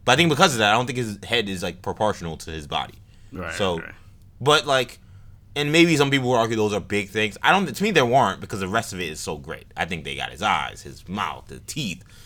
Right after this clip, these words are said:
Speaker 1: the way his, his body moves, the way his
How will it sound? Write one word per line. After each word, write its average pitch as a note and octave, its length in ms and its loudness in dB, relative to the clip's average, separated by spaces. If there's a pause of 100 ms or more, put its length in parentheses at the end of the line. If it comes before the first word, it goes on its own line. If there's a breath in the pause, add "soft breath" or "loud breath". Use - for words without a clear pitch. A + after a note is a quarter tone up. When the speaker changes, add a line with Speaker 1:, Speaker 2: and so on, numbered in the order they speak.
(240 loud breath)
Speaker 1:
the D#2+ 300 -4
way A2+ 260 2
his, G#2 300 -4 (160)
his E2+ 240 -10
body G2+ 320 0
moves, C#3 420 -2
the G#2 80 -4
way F#2+ 200 -2
his D#2 380 -10